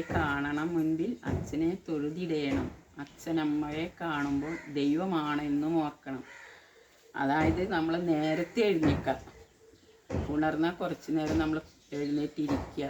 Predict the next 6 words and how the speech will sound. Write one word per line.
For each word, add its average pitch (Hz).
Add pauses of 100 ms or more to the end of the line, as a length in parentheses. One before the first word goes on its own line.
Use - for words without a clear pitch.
ബെഡിലായാലും 139
എഴുന്നേറ്റിരിക്കുമ്പോൾ 139 (920)
നമ്മൾ 165 (320)
കണ്ണടച്ച് 160 (140)
ദൈവത്തെ 156 (120)
പ്രാർത്ഥിക്കുക. 135